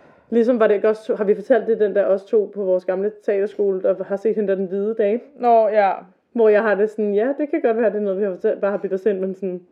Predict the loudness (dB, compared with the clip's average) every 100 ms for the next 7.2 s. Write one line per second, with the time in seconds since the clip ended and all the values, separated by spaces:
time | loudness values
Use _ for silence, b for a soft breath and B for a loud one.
0 | _ _ -6 4 6 6 6 4 6 4
1 | 2 -4 -8 -4 0 4 4 6 6 6
2 | 6 6 6 6 4 0 -2 -2 -2 -2
3 | -4 0 2 4 4 4 2 0 0 0
4 | -2 0 -2 -2 -8 -10 -10 -12 -12 -16
5 | _ 0 2 2 0 -4 -4 -8 -12 -14
6 | -6 -4 -4 -8 -12 _ -16 -12 -12 -8
7 | -8 -8